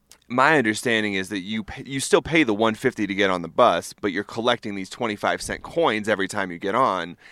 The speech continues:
and eventually you can cash those in. Like, your ticket becomes worth twenty-five cents after you purchase it. If you were just getting paid twenty-five cents per rider sh-, r-, per ride,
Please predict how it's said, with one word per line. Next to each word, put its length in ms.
and 120
eventually 500
you 100
can 140
cash 360
those 300
in. 320
Like, 240
your 160
ticket 440
becomes 380
worth 180
twenty-five 480
cents 300
after 240
you 100
purchase 520
it. 200
If 200
you 120
were 120
just 240
getting 340
paid 580
twenty-five 600
cents 340
per 240
rider 400
sh-, 140
r-, 120
per 260
ride, 420